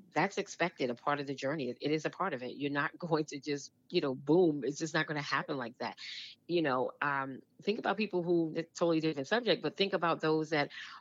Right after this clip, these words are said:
are practicing for a race. They don't just become, you know, the world greatest runner. They have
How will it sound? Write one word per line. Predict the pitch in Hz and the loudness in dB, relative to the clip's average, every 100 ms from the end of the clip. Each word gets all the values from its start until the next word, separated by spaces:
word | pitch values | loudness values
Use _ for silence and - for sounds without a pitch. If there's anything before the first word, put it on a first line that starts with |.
| - | -4
are | 156 151 147 - _ | 0 2 0 -4 _
practicing | - 131 160 156 165 160 | -4 -4 -2 -4 -2 -2
for | 151 156 156 156 | -2 -2 0 0
a | - | 0
race. | 135 151 196 - - - - - - | -2 0 0 -4 -12 -18 -20 -12 0
They | |
don't | 147 233 | 2 2
just | 147 143 | 2 -4
become, | 135 - 139 131 - - - - | -6 -2 0 -2 -4 -14 -8 0
you | |
know, | 165 135 131 | 6 6 6
the | 143 | 2
world | 131 147 139 135 | 2 4 6 4
greatest | 143 143 139 131 | 4 4 2 0
runner. | 131 147 175 151 - - | 2 4 4 2 -2 0
They | 165 175 | 2 4
have | 180 175 | 2 0